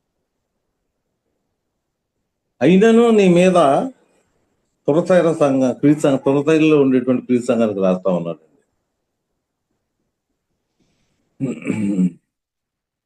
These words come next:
ఇక్కడ ఏమంటాడంటే, "అయినను నీ మీద తప్పు ఒకటి నేను మోపవలసి ఉన్నది, ఏదనగా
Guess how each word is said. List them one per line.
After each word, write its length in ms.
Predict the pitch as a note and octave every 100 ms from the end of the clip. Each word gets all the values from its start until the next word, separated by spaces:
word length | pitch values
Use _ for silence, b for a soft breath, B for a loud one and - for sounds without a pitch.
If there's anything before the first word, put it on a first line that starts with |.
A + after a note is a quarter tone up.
| _ _ _ _ _ -
ఇక్కడ 160 | C3+ D#3
ఏమంటాడంటే, 880 | D#3 F#3 F3 D3 C3 D3 A#2+ C3 - _ _ _ _ -
"అయినను 400 | B2+ G#3 A#3 B3
నీ 140 | B3 A3+
మీద 220 | G#3+ G#3+
తప్పు 380 | G3+ F#3 F#3 G3
ఒకటి 240 | F#3 F3+
నేను 360 | E3+ D#3 C#3+ B2+
మోపవలసి 680 | B2 B2+ C3 E3 D#3+ -
ఉన్నది, 340 | C#3 B2+ A2+ G#2+
ఏదనగా 520 | A2 A#2 B2+ C#3+ A3+